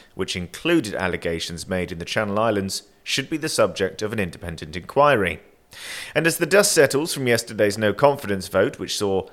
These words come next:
Jersey's Deputy Christina Moore ousted from her role as Chief Minister, the political conversation now turns to the matter of who will replace her. The four frontrunners are Deputies Tom Binney, Ian Gorst, Sam Mezek and Lyndon Farnham.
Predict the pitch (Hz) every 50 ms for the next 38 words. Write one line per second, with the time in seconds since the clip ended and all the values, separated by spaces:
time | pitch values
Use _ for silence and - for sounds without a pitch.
0 | - - - - 117 120 117 107 - 107 104 104 92 - 117 107 82 - - -
1 | - 101 98 90 - - - - - 131 120 107 98 98 101 104 139 - - 95
2 | 98 98 - - - 120 - - - 95 82 87 85 80 78 92 101 104 120 135
3 | 120 92 82 - - - - 113 101 - 131 143 131 117 - - 107 110 - -
4 | - - - - - - 151 151 170 175 180 180 - - 170 147 - 170 156 151
5 | - - 151 147 139 - 151 135 127 127 151 165 - 151 131 127 127 131 131 -
6 | - 151 160 147 113 95 87 - - 104 107 - - 98 87 82 85 95 98 -
7 | - 131 139 139 131 - 107 98 85 80 - - - - - - - - - 85
8 | - - 85 82 78 - - 95 87 82 87 90 92 113 120 95 90 82 95 95
9 | - - - 92 85 - - 113 107 101 90 80 113 120 120 117 113 113 113 117
10 | - 131 139 123 117 101 - 135 131 117 107 101 - - - - - - 127 107
11 | 98 95 107 139 143 123 117 113 - - - - 104 101 107 117 113 107 95 85
12 | 82 78 78 - - 107 107 110 104 95 82 71